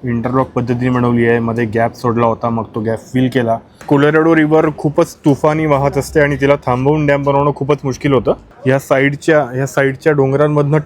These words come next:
टनेल बनवून पाणी डायव्हर्ट केलं होतं आणि नंतर हा डॅमचं कन्स्ट्रक्शन केलं होतं. वाव! आम्ही आता, अ, तिकडच्या साईडला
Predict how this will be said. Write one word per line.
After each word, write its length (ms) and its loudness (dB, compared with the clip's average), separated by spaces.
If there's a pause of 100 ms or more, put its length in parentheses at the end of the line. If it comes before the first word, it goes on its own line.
टनेल 260 0
बनवून 360 0
पाणी 320 -2
डायव्हर्ट 420 2
केलं 140 2
होतं 280 0
आणि 120 -2
नंतर 420 0
हा 200 0
डॅमचं 400 -2
कन्स्ट्रक्शन 460 -4
केलं 180 0
होतं. 180 -6 (680)
वाव! 320 2 (1160)
आम्ही 200 0
आता, 500 0
अ, 360 2 (240)
तिकडच्या 400 0
साईडला 480 0